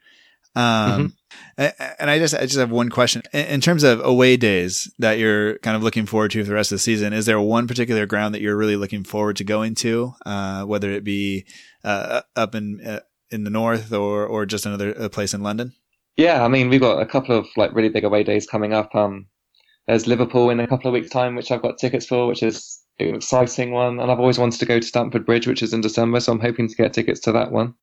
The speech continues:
Speaker 1: Okay.
Speaker 2: And then, um, we've got Tottenham on Boxing Day, which is, like, a nightmare logistically because the trains in this country kind of are non-existent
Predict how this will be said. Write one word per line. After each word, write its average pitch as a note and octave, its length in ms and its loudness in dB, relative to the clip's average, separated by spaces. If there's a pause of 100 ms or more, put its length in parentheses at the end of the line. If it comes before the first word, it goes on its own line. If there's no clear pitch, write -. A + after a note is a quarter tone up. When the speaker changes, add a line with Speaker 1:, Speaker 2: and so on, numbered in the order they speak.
(140)
Speaker 1:
Okay. F#2+ 300 -8 (220)
Speaker 2:
And B2 200 -2
then, B2+ 220 4
um, B2+ 500 0 (120)
we've B2+ 120 4
got C3+ 200 2
Tottenham A#2 560 -2
on A#2+ 420 0
Boxing A#2 400 0
Day, A2 380 2 (120)
which A#2 380 2
is, - 640 -2
like, - 180 -4
a B2 60 0
nightmare A#2+ 500 0
logistically A2 580 -2
because A2 280 -4
the G#2+ 80 -6
trains A2+ 420 -4
in G#2+ 80 -4
this G#2 120 -4
country A2 360 0
kind A2 220 0
of G2+ 160 0 (400)
are A2+ 100 2
non-existent A2 720 2